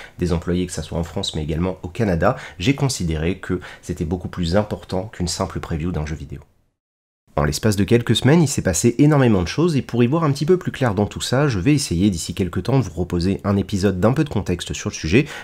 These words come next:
mais en très résumé pour cette vidéo, plusieurs articles, que ça soit tout d'abord en français puis en anglais, ont partagé les témoignages de dizaines de salariés ou d'anciennes salariées de chez Ubisoft qui décrivaient toutes en substance la même chose,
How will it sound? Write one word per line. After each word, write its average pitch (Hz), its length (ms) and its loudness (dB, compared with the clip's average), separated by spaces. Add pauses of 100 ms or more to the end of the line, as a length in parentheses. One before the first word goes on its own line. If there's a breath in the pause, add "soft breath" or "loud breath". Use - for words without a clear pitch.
mais 92 220 2
en 78 220 -4
très - 220 2
résumé 95 380 4
pour 82 180 -6
cette 85 180 -2
vidéo, 82 400 4 (240 loud breath)
plusieurs 170 340 4
articles, - 400 0
que - 120 -4
ça 80 100 -2
soit 85 160 -2
tout 78 140 -8
d'abord 78 360 0
en 95 80 -2
français - 380 -2
puis - 280 2
en 151 120 6
anglais, 92 320 4 (280 loud breath)
ont 180 120 6
partagé 107 480 0
les 95 120 2
témoignages 85 500 0
de 80 80 0
dizaines 123 360 2
de 85 120 0
salariés 92 540 2
ou 90 80 -2
d'anciennes 120 460 2
salariées 82 440 0
de 76 80 -4
chez - 220 -6
Ubisoft 92 460 0 (220 loud breath)
qui - 140 0
décrivaient 160 400 4
toutes 156 240 -2
en 95 60 2
substance - 500 -6
la 71 100 0
même 101 180 4
chose, 104 300 0